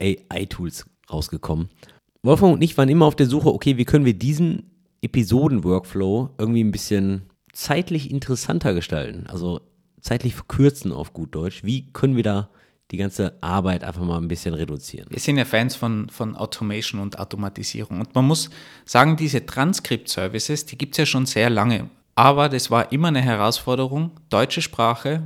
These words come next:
Speaker 2: bei uns ist es noch schlimmer, das ist Pott und Österreich. Und wir haben ganz viele englische Ausdrücke. Das heißt, es ist ein Wirrwarr von Sprachen und von, von Wörtern,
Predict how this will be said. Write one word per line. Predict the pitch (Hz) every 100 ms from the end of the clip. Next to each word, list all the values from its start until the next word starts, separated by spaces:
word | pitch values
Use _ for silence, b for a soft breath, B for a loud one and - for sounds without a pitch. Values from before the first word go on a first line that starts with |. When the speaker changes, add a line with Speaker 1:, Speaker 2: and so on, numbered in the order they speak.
| 151
Speaker 2:
bei | 107
uns | 117 -
ist | 117
es | -
noch | 101
schlimmer, | - 131 147 160
das | 113 -
ist | 107 -
Pott | 131 135 135
und | - 110 104
Österreich. | 95 - 131 131 185 - - b -
Und | 165 240 - - -
wir | 120
haben | 110 107
ganz | 104 110
viele | - 117 107
englische | 104 107 98 - 73
Ausdrücke. | 87 - 98 - 170 - _ _
Das | 120
heißt, | 135 127
es | 131 139
ist | 127
ein | 120 110
Wirrwarr | 123 147 147 101 92 101
von | 104 107
Sprachen | 104 - 107 101 123 - 107 101
und | - 101
von, | - 107 101
von | - 104 98
Wörtern, | 101 139 123 113 143